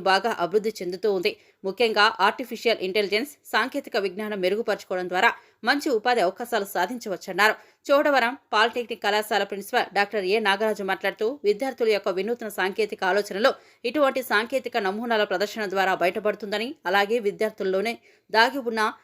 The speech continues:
సాంకేతిక పరిజ్ఞానాన్ని ప్రేరేపించవచ్చని అన్నారు. ఆంధ్రప్రదేశ్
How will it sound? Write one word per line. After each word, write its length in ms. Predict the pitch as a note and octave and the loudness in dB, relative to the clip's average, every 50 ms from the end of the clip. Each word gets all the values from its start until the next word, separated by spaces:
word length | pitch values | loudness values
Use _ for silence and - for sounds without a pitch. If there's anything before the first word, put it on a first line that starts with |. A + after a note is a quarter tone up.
| _ _ _ - | _ _ _ -2
సాంకేతిక 460 | D4+ D4 D#4+ D#4 E4 E4 D#4 D4 - B3+ - G#3+ | 2 2 2 2 0 -2 -4 -4 -4 -2 0 2
పరిజ్ఞానాన్ని 560 | G#3 G#3+ G3 G3+ A#3 A3+ A3 G#3 G#3 G#3 G3+ - | 2 2 0 -2 -6 -4 -2 -2 -2 -2 -2 0
ప్రేరేపించవచ్చని 760 | F3+ G3 A3 A#3 A#3 A#3+ G#3+ - G#3+ G3 F#3 - - G3 F#3+ F#3+ F#3+ | 0 2 2 2 0 -2 -4 -4 -4 -4 -2 -2 -2 -2 0 0 4
అన్నారు. 220 | G3 G#3+ G#3+ G#3+ - - F#3+ | 4 4 4 2 0 -4 -4
ఆంధ్రప్రదేశ్ 400 | G3 G3+ G3+ G#3 G#3+ G3+ F#3+ G3 | -2 -2 -2 -2 -4 -4 -4 -2